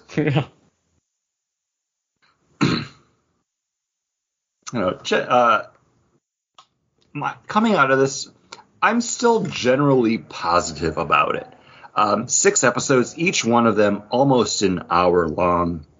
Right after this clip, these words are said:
Speaker 1: I think it's a big contrast to WandaVision's, like, twenty minute episodes. Like, I feel like when watching WandaVision,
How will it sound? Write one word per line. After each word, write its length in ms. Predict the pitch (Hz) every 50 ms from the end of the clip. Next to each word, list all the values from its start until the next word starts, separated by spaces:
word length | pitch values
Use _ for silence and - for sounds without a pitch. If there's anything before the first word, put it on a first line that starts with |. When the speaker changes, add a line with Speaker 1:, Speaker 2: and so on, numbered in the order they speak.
| _ _ _ _ _ _ _ _ _ _ -
Speaker 1:
I 100 | - 143
think 180 | 135 147 175 165
it's 160 | 175 139 -
a 100 | 110 101
big 500 | 90 80 - - - 113 113 117 104 -
contrast 720 | - - 92 98 101 98 - 110 101 98 95 - - - -
to 500 | - 101 95 95 92 87 90 90 87 - - - - - - - - _ -
WandaVision's, 680 | 98 95 95 95 95 95 90 92 101 - - 90 78 -
like, 180 | 90 82 - - _ _ _ _ -
twenty 520 | - - - - 98 104 104 101 101 98
minute 360 | 90 87 87 85 78 69 -
episodes. 540 | 82 82 - - 82 - - - - - -
Like, 260 | 90 90 85 - - - - - - - - - - -
I 160 | 131 143 147
feel 200 | - 165 190 190
like 160 | 185 156 -
when 260 | 117 120 127 120 117
watching 440 | 113 110 113 110 - 131 117 101 90
WandaVision, 720 | 87 92 92 90 92 87 92 92 87 90 90 90 -